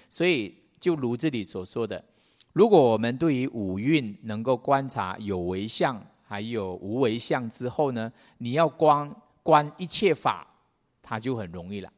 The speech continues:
就是有一个基础之后，你要推广一切法就很容易啊。所以一开始呢，般若经虽然是说毕竟空，但是它还是从哪里下手啊？我们的五蕴身心下手的，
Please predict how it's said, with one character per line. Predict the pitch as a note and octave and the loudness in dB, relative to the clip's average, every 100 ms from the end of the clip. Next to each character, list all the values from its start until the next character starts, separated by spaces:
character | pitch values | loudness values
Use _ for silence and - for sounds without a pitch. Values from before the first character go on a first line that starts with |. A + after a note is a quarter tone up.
| _ | _
就 | - E3 | -2 2
是 | G3 | 4
有 | C3+ G#2 | 2 -2
一 | B2+ | -4
个 | C#3+ C3 | 0 -2
基 | - C#3+ C#3 | -2 -8 -8
础 | - G2 D2 _ _ | -8 -10 -12 _ _
之 | - B2+ | -10 -8
后， | A#2+ D#3 B2 - _ _ | 2 2 2 -4 _ _
你 | A2 | -6
要 | A2+ B2+ | -6 -4
推 | D#3 D3 | -2 0
广 | B2+ F#2+ G#2 | 0 -4 -6
一 | |
切 | G#2+ C3 | -8 -8
法 | G2+ D#2+ | -10 -14
就 | A#2+ G#2+ | -12 -12
很 | E2+ | -12
容 | E3 F3 | -14 -14
易 | G3+ - _ | -14 -16 _
啊。 | G#2 - _ _ _ | -14 -14 _ _ _
所 | - F3+ | 0 0
以 | |
一 | D#3+ | 0
开 | F#3+ F#3 E3+ | -4 0 0
始 | D#3 A#2+ G2 | 0 -6 -6
呢， | G#2 | -6
般 | - A#2+ | -4 -2
若 | G#2+ | -2
经 | F2+ A2 A2 | -4 -8 -8
虽 | A2 C#3+ | -6 -4
然 | A2+ A2 | -4 -6
是 | C#3+ A#2+ | -8 -6
说 | B2+ A#2 | -2 -2
毕 | A2+ C3 | -2 -10
竟 | - B2 A2 | -12 -14 -8
空， | A#2 A2 A2 _ _ | -8 -8 -14 _ _
但 | E3 | 0
是 | D#3+ | 0
它 | C#3+ C3+ | 0 -2
还 | B2 A#2 | -2 -4
是 | A2 C#3 | -2 -6
从 | - G#2+ A#2 | -4 -6 -2
哪 | G#2+ | -2
里 | A2+ | -4
下 | F2+ B2+ A#2 | -2 -2 -2
手 | F#2 | -6
啊？ | D#2+ C2+ _ _ _ _ _ | -8 -12 _ _ _ _ _
我 | - G2+ | -8 -6
们 | G#2+ | -2
的 | A#2+ | -4
五 | G#2+ F#2+ F#2 | -4 -8 -6
蕴 | A2+ A2+ | -4 -4
身 | G2+ G#2+ G#2 | -6 -8 -8
心 | A2 G#2 | -8 -10
下 | - A2+ | -8 -10
手 | - - | -10 -14
的， | - - | -14 -20